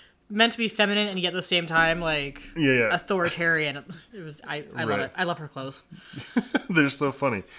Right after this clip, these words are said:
Speaker 2: Um, but basically, she announces that she's, I mean,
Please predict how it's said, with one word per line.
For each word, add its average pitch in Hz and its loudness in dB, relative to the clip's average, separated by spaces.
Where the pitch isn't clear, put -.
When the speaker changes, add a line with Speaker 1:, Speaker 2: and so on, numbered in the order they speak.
Speaker 2:
Um, 131 10
but 131 2
basically, 160 4
she - -2
announces 123 0
that 110 -4
she's, 101 -8
I 135 2
mean, 127 0